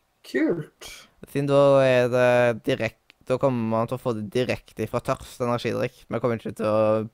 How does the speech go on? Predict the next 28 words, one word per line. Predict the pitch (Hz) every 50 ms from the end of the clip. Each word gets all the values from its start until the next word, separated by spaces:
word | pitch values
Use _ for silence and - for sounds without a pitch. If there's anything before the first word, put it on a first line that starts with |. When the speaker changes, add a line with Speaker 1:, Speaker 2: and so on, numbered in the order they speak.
| _ _ _
Speaker 2:
kjøpe | - - 127 - 113
det | 117
via | 113 110 - -
en | 110 110 104
butikk | 98 - - 120 - - -
eller | 110 107
noe | 107 117 117 113
sånt | 110
som | - - - - 175 - _ _ _ _
setter | - - 113 - _ _ _
på | - 107
ekstra | 101 - - - -
priser. | - - 110 104 - - 104 - _ _ _ _ - - - - _ _ _ _ _ _ _ _ _ _ _ - - _ _ -
Og | 135 139 160
det, | 202 220 220 160 101 - - - - _ _ _ _ _ _ _ _ _ -
det | - 214 226
er | 185 127 110 107
stilig. | - - - 120 117 110 110 107 107 - _ _ _ _ _ _ _ -
Og | - 139
da | 156 156
skal | 147 - - 151 147 143 143
jeg | 143 139 139
i | 147 139
løpet | 131 117 - -
av | 127 131
neste | 135 135 - - - 117 123 127
uke | - - 120 127 131 - - - -
få, | - 123 120 117 117 113 113 110 110 110 110 -